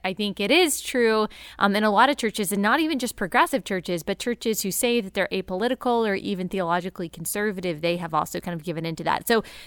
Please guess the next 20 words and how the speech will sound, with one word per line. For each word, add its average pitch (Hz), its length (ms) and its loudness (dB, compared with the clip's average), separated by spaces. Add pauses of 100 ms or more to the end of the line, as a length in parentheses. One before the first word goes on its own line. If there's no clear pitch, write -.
that 302 220 6
really 294 200 -2
goes 269 200 4
to 220 80 -2
the 208 100 2 (140)
underneath 311 580 4
of 202 140 2
all 285 180 8
of 247 140 4
this, 202 200 2
and 240 80 6
it 214 80 2
kind 262 160 4
of 214 100 -2
links 226 180 2
us 233 120 2
back 262 340 4
to 226 180 0
the 214 160 0
entire 214 480 4